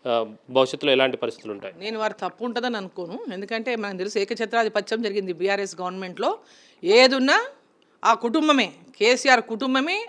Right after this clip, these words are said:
Speaker 2: అన్నిట్లో కూడా వాళ్ళు ఇంకోని ఏలు పెట్టనివ్వలేదు. సంధి వరకు కూడా దాంట్లో ఎలాంటి బాధ్యతలు ఇచ్చి వాళ్ళని జోక్యం చేయని పరిస్థితి కలగలేదు. మంత్రి పదవులు చేసిన వాళ్ళంతా కూడా, అందరూ కూడా, ఎవరు కూడా వాళ్ళు మంత్రులుగా ఉన్నారే తప్ప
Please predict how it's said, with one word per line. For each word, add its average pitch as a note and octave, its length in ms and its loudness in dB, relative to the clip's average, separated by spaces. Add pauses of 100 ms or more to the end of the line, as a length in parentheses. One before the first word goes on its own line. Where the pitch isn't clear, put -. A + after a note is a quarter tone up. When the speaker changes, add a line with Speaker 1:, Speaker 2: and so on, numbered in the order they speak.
(120)
Speaker 2:
అన్నిట్లో A#3+ 500 0
కూడా C4 180 2
వాళ్ళు A3+ 200 2
ఇంకోని B3 340 0
ఏలు A3+ 180 0
పెట్టనివ్వలేదు. A#3+ 640 -2 (520)
సంధి C4 300 4
వరకు B3+ 280 2
కూడా B3+ 440 6
దాంట్లో A#3 280 2
ఎలాంటి A#3+ 440 4
బాధ్యతలు A3 460 2
ఇచ్చి B3 220 -6
వాళ్ళని G#3+ 460 0 (340)
జోక్యం B3 400 2
చేయని A3+ 160 -4
పరిస్థితి G#3 400 -4
కలగలేదు. F3+ 300 -6
మంత్రి G3+ 300 -8
పదవులు A#3+ 300 -2
చేసిన A#3 200 -2
వాళ్ళంతా A3+ 320 -4
కూడా, C4 340 0 (440)
అందరూ A3+ 240 0
కూడా, B3+ 100 2
ఎవరు A#3 220 2
కూడా B3+ 200 2
వాళ్ళు A3 460 0 (200)
మంత్రులుగా A3 520 0
ఉన్నారే B3 320 2
తప్ప A#3+ 280 2